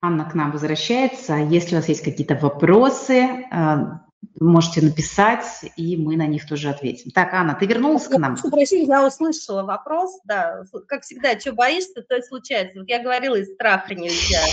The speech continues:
Speaker 2: идти, вот, когда я опасалась технических проблем. <laughs>
Speaker 1: Обычно это и происходит, да?
Speaker 2: Да,
Speaker 1: А,
Speaker 2: да.
Speaker 1: вот, с-, да, вот, то есть такие люди, во-первых, почему, э, с чем они отличаются, что это за люди такие, и в этом случае им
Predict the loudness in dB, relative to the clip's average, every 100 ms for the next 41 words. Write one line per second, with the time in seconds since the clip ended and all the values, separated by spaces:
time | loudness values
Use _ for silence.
0 | -2 -6 -6 -6 -4 2 2 2 -4 -2
1 | 2 4 2 0 0 4 4 4 -4 -4
2 | -4 -4 -10 -16 -4 4 4 4 0 -6
3 | -4 -6 -6 -12 -10 -12 -12 -2 2 2
4 | 0 -6 -2 2 2 2 2 4 4 4
5 | 4 4 -2 2 4 4 -2 -4 -4 -6
6 | -10 -16 -10 0 4 6 6 6 4 2
7 | -2 -8 -14 -20 -20 _ _ _ _ 0
8 | 0 0 0 0 4 4 4 0 -2 -2
9 | -2 -2 0 0 0 0 0 -4 -8 -8
10 | -4 0 2 2 2 -2 -4 -4 -2 0
11 | 2 4 4 2 0 2 2 2 0 -4
12 | -6 -6 -6 -8 -4 -2 0 -2 -4 -8
13 | -4 -2 -2 -4 -8 -4 2 4 4 4
14 | 2 -2 -6 0 0 0 0 2 2 0
15 | 0 4 4 2